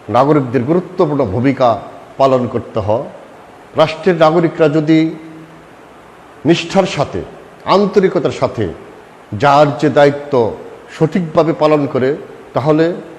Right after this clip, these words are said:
সেখানে সুশাসন প্রতিষ্ঠা সহজ হয় বা সহজে সেখানে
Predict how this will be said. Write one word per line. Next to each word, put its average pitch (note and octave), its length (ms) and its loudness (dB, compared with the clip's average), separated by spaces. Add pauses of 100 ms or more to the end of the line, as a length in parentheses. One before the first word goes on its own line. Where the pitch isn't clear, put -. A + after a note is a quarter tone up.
(220)
সেখানে C3+ 380 0 (640)
সুশাসন B2+ 500 -4 (580)
প্রতিষ্ঠা C3+ 480 0 (540)
সহজ G#2+ 280 -4 (120)
হয় E2+ 180 -8 (300)
বা A#2+ 100 4 (260)
সহজে D#3 320 2
সেখানে C#3+ 360 0